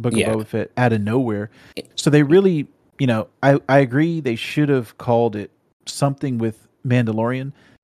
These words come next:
Speaker 2: Mm-hmm.
Speaker 1: but the fact that they didn't does not diminish it for me.
Speaker 2: Diminish.
Speaker 1: It doesn't make this
Speaker 2: It
Speaker 1: a worse
Speaker 2: Mm.
Speaker 1: show.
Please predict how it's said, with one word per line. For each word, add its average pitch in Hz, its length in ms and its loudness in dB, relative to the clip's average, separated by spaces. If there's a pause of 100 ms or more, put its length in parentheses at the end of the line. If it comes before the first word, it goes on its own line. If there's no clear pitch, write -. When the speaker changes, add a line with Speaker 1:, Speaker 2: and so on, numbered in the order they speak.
Speaker 2:
Mm-hmm. 123 100 0
Speaker 1:
but 156 400 4 (140)
the 135 100 -4
fact 175 220 0
that 147 100 -14
they 127 120 2
didn't 123 480 0
does 117 200 -2
not 120 320 -2 (140)
diminish 117 580 -2
it - 200 -10
for - 140 -6
me. 107 140 0
Speaker 2:
Diminish. 110 160 -4
Speaker 1:
It 104 40 -6
doesn't 123 260 -2
make 123 180 -4
this - 280 -2
Speaker 2:
It - 80 -4
Speaker 1:
a 87 40 -12 (300)
worse 113 240 0
Speaker 2:
Mm. 98 100 -6
Speaker 1:
show. 101 320 -8